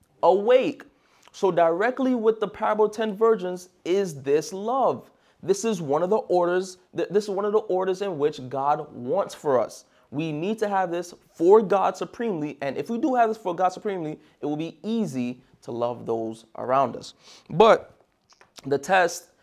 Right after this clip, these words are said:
the test is not really loving those in,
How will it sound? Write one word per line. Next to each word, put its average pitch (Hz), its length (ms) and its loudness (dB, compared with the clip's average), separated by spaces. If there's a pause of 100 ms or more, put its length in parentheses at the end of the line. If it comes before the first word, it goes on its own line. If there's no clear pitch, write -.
(200)
the 135 80 -6
test 226 240 -2
is 196 80 -6
not 196 280 2
really 175 180 0
loving 170 400 -2
those 131 480 -2 (640)
in, 156 420 0